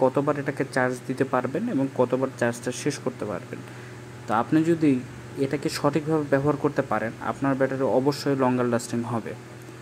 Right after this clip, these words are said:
যদি ব্যবহার করতে ঠিকমতো না করতে পারেন, তাহলে এর সাই-, life সাইকেলটা আপনি ধ্বংস করছেন। তাই বলবো charge সম্পূর্ণরূপে একশো পার্সেন্ট পর্যন্তই দিবেন, যতক্ষণ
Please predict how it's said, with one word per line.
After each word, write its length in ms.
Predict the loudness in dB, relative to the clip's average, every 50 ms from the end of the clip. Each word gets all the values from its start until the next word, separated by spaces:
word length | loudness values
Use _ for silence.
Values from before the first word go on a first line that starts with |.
| -16 -16 -16 -16 -10 -2 -2
যদি 120 | 0 2 4 4
ব্যবহার 220 | 4 4 4 2 2
করতে 160 | -2 0 0 -2 -2 -2
ঠিকমতো 360 | -6 0 2 2 2 4 4 4 4 4
না 80 | 4 4 2 2 0
করতে 220 | -2 0 0 -4 -2 -2
পারেন, 220 | -6 -4 -4 -6 -6 -4
তাহলে 200 | 0 0 2 4 4 4
এর 80 | 4 2 -2 -4
সাই-, 220 | -2 -2 -2 -2 0 0 2
life 180 | 2 2 0 0 -4 -4
সাইকেলটা 400 | -4 -2 -2 -2 -4 -4 -2 0 0 0
আপনি 180 | 2 2 0 2 2
ধ্বংস 220 | 2 0 0 0 -2 -4 -4
করছেন। 320 | -6 -8 -8 -10 -10 -10 -10 -12 -14 -16 -16 -16 -16 -16 -16 -16 -16 -8 -2
তাই 140 | 2 2 2 6 6
বলবো 260 | 4 4 6 4 4 4 2 2 -2 -8 -16 -12 -2 0
charge 220 | 0 2 2 -2 -4 -8 -8 -2 2
সম্পূর্ণরূপে 760 | 4 4 4 4 4 4 4 4 2 2 0 0 0 0 0 0 0 -2 -4 -10 -10 -6 -4 -4
একশো 200 | -4 -2 -2 0 2
পার্সেন্ট 320 | 2 0 2 2 2 2 2 2
পর্যন্তই 480 | 0 2 4 2 2 4 4 2 2 2 2
দিবেন, 220 | 0 2 2 0 2 0 2 0
যতক্ষণ 400 | 0 2 2 -2 -2 -2 -2 -2